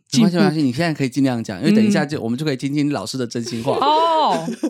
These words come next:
Speaker 1: 因为像我今天再来录之前，我还是有再回来翻一下我那本当时进去的那个作品集嘛，然后就发现说，嗯，看，看得出来是一个认真的学生，<laughs> 哎，自己讲。
Speaker 2: 哎，就是表达出一个，嗯，至少我很认真。
Speaker 1: 对，至少我很认真，该放的都放。
Speaker 2: 哎，那老实说，那时候除了去面试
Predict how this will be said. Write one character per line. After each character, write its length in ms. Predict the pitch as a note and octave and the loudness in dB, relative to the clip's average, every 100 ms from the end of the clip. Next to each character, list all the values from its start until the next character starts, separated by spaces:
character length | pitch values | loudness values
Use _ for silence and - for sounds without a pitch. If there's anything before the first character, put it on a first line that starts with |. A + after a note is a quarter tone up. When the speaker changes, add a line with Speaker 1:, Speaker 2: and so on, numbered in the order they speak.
| - B3+ - C4+ _ | -8 -12 -10 -12 _
Speaker 1:
因 100 | D4 | -2
为 60 | F4+ | 0
像 120 | F4 | 2
我 120 | B3 | 0
今 120 | F3+ A3+ | 0 2
天 260 | B3 C4 | 2 2
再 140 | B3+ A3+ | 0 -2
来 160 | F3+ | 0
录 140 | G#3 F#3+ | 0 0
之 120 | G#3 | 0
前， 160 | G3+ | 0
我 120 | E3 E3+ | 0 -2
还 200 | F#3 F#3 | -2 -2
是 140 | C#4+ | 0
有 140 | D#3+ | 0
再 120 | F#3 A#3+ | 0 2
回 200 | G3+ F#3 | 2 2
来 140 | F3 | -2
翻 220 | F3 G#3+ | -2 -2
一 60 | G3 | 0
下 140 | A3 | 0
我 80 | F#3 | 0
那 120 | G3 G#3 | 0 -2
本 280 | C#3 C#3 - | -6 -8 -6
当 200 | G3+ B3 | 0 0
时 200 | E3 E3 | -2 -2
进 220 | A3+ F#3 | 0 0
去 180 | A3 F#3+ | 0 0
的 80 | |
那 80 | G3 | 0
个 80 | F#3 | 0
作 180 | G3+ F3+ | 0 -2
品 200 | C3 G2+ | -6 -10
集 240 | - - | -14 -14
嘛， 120 | - | -18
然 380 | - - - - | -18 -20 -20 -6
后 100 | A3+ | 0
就 180 | G#3+ A3 | 2 2
发 220 | G#3 G3+ | 0 -2
现 260 | G#3 G#3 F#3+ | 0 0 0
说， 580 | G3 F#3+ F#3 F#3 F#3 - - | 2 2 2 0 -2 -4 -2
嗯， 400 | G3 F#3+ E3 D#3+ - | 2 2 0 -8 -6
看， 280 | C#4 A3 A3+ - | -2 -2 -4 -6
看 180 | D4+ B3 | 0 2
得 120 | F#3+ | 2
出 160 | A3+ | 2
来 120 | G3 F3+ | 2 0
是 160 | F#3 | 0
一 60 | G3+ | 0
个 120 | F3 | 0
认 180 | G3 F#3 | 0 2
真 160 | F3 E3+ | 0 -2
的 100 | D#3+ | -4
学 180 | - E3 | -6 -6
生， 140 | F#3+ | -2
<laughs> 40 | |
哎， 20 | E4+ E4+ | -2 -2
自 120 | G4 | -2
己 60 | D4 | 0
讲。 80 | B3+ | 2
Speaker 2:
哎， 60 | |
就 120 | A4+ G#3+ | 2 2
是 120 | A3 | 2
表 200 | F#3+ C3+ | 2 0
达 160 | C#3 D3 | 0 0
出 220 | F3+ F3 | 2 2
一 60 | C#3+ | 2
个， 180 | D#3 B2 | 0 2
嗯， 200 | C3+ A2 | 2 2
至 140 | G3+ | -2
少 160 | F3+ A2+ | -2 0
我 120 | C#3+ | 0
很 120 | D3+ | 0
认 220 | B2+ C#3+ A2 | 0 -2 -2
真。 160 | B2 | 0
Speaker 1:
对， 180 | A#3+ G3+ | 0 0
至 180 | - A#3+ | -2 -2
少 160 | G3+ | 0
我 180 | F3+ G3+ | 2 0
很 100 | E3+ | 0
认 220 | F#3 F3 E3 | -2 -4 -6
真， 200 | E3 E3 | -10 -8
该 200 | E3 F3 | -6 -4
放 160 | F3 | -4
的 80 | - | -6
都 80 | - | -6
放。 80 | C3+ | -6
Speaker 2:
哎， 0 | |
那 60 | |
老 60 | G#2+ | -4
实 140 | G#2 | -6
说， 220 | - A#2+ | -6 -4
那 100 | C3 | -4
时 100 | C3+ | -4
候 80 | B2 | -4
除 280 | A2+ - A2 | -6 -6 -4
了 100 | G#2+ | -4
去 180 | - A#2+ | -2 -2
面 200 | A#2 A2 | -2 -2
试 340 | - A2+ G#2 | -4 -4 -6